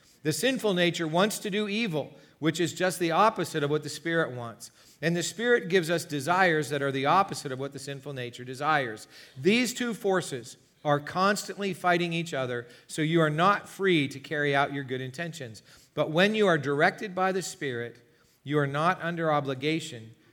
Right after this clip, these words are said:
to the law of Moses." So when we let the Holy Spirit lead in our lives, we too are able to speak the truth in love and live it out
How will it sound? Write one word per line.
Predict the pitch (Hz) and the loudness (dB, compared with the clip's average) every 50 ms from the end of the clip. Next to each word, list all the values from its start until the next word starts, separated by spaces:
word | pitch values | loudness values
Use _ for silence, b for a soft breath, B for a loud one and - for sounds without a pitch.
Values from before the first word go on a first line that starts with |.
| b b | b b
to | - - 143 139 | -8 -6 -4 -2
the | 139 | -2
law | 135 127 127 123 123 | 0 0 0 0 0
of | 120 123 | -2 -2
Moses." | 135 139 147 147 139 - 120 113 - - - _ b b b b b b | -6 -6 -6 -6 -8 -10 -12 -18 -18 -20 -20 _ b b b b b b
So | b - - 170 156 | b -6 -2 0 0
when | 147 139 151 170 190 220 247 247 214 | 0 2 0 0 0 0 -2 -4 -6
we | 175 185 196 208 214 208 | -4 -4 -4 -4 -6 -4
let | 160 156 165 170 170 | -2 0 0 0 0
the | 175 180 | -4 -6
Holy | 165 160 160 165 170 175 | -6 -6 -6 -6 -6 -6
Spirit | 170 - - - 127 123 120 120 - 131 | -8 -10 -10 -10 -8 -8 -8 -10 -10 -6
lead | 135 147 185 185 156 135 123 117 123 | -2 -2 0 0 0 -2 -4 -6 -8
in | 131 135 | -8 -6
our | 147 170 175 | -6 -6 -4
lives, | 156 123 120 123 120 113 101 120 | -6 -6 -6 -8 -8 -10 -12 -10
we | 127 170 190 | -10 -8 -8
too | 196 190 - 165 139 127 127 131 131 b b b b b b | -8 -10 -10 -8 -6 -6 -6 -8 -10 b b b b b b
are | 143 139 135 117 | -4 -4 -4 0
able | 151 165 190 190 185 208 | 2 2 4 4 2 0
to | 180 | -2
speak | 170 - - - 160 160 160 | -4 -6 -4 -4 -4 -4 -2
the | 165 | -4
truth | 160 - - 160 160 160 156 170 | -6 -6 -4 -4 -4 -4 -4 -6
in | 160 147 | -8 -6
love | 131 127 123 123 123 131 | -4 -2 -2 -2 -2 -4
and | 131 131 | -4 0
live | 135 147 170 175 | 2 4 4 4
it | 170 175 | 4 4
out | 175 180 180 147 127 117 - - | 4 6 6 4 4 0 -4 -12